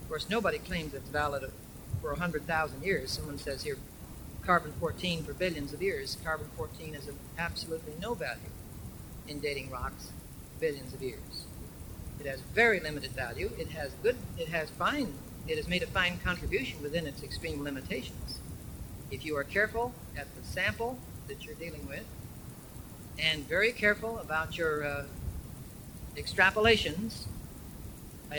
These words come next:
it can have some value, especially when confirmed by historical records. Egyptian objects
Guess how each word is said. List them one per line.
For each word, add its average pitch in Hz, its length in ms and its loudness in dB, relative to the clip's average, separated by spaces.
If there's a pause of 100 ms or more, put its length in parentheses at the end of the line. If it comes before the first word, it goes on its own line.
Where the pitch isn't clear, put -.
(120)
it 160 160 2
can 165 140 -2
have 170 220 2
some 226 260 2
value, 175 340 6
especially 175 460 0
when 170 200 2
confirmed 165 580 0
by 135 120 -2
historical 147 560 -2
records. - 520 0 (960)
Egyptian 165 500 -4 (540)
objects 160 540 0